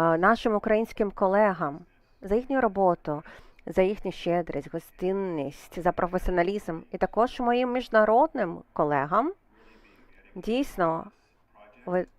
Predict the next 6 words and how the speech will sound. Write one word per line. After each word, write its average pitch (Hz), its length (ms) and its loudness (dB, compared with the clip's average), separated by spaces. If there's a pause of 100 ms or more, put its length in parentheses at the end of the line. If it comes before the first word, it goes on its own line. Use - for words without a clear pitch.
(140)
присвятили 202 680 0
себе 220 580 4
цьому 214 300 2
проекту 190 720 2 (2000)
і 190 560 -4 (580)
за 175 540 2